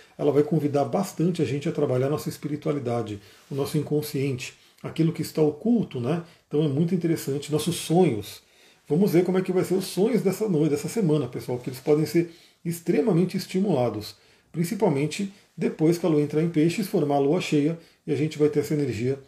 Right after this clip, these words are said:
até a próxima Lua Nova. Na sexta-feira, a gente já começa, né, o próximo mês, já começamos setembro,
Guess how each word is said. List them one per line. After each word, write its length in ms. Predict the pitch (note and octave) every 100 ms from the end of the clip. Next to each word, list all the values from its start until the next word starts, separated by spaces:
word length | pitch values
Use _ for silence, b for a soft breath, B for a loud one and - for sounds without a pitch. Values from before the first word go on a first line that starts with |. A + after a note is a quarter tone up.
| -
até 220 | - - D3+
a 40 |
próxima 380 | - C#3 C3 C3
Lua 160 | C3+
Nova. 340 | D3 G#2+ F#2+ G2+ _ b b b b b b
Na 100 | F4
sexta-feira, 760 | E4 C4+ - - F3 G#3 C3+ G#2 - _ _ _ _ _ _ _ _ _ _ _ _ _ _ _ _ _ _ _ -
a 80 | C3+
gente 280 | D3+ E3+
já 160 | D#3 D#3+
começa, 600 | E3 G#3+ E3 F3 - - - _
né, 240 | D#3 F3+ -
o 80 | A3
próximo 420 | F#3 D#3 D3+ F#3
mês, 400 | F#3 C3+ D3+ - b b b
já 240 | B2 C#3+ A#3
começamos 560 | G3+ F3 E3 C#3 C3+
setembro, 580 | - A3 D3 D3 D3 E3+